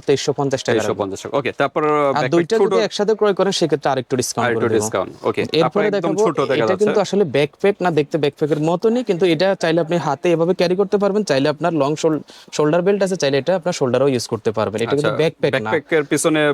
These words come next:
Speaker 2: বেল্ট নেই না?
Speaker 1: না, না,
Speaker 2: Just
Speaker 1: এটা কিন্তু
Speaker 2: শোল্ডার এবং হ্যান্ড।
Speaker 1: হ্যান্ড।
Speaker 2: আচ্ছা, এটা হাতে আমরা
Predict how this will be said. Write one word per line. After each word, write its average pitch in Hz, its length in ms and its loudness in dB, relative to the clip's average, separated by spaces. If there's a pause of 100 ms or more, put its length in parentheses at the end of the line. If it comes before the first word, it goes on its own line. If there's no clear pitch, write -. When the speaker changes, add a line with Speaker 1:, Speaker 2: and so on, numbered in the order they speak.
Speaker 2:
বেল্ট 123 220 0
নেই 95 100 -4
না? 98 100 -2
Speaker 1:
না, - 80 0
না, 113 240 -2
Speaker 2:
Just - 80 2
Speaker 1:
এটা 120 100 0
কিন্তু 165 60 2
Speaker 2:
শোল্ডার 190 280 2 (180)
এবং 147 140 -2 (100)
হ্যান্ড। 107 200 -4 (120)
Speaker 1:
হ্যান্ড। 120 260 -2 (260)
Speaker 2:
আচ্ছা, - 220 -2 (120)
এটা 143 120 0 (100)
হাতে 135 200 0 (100)
আমরা 131 180 0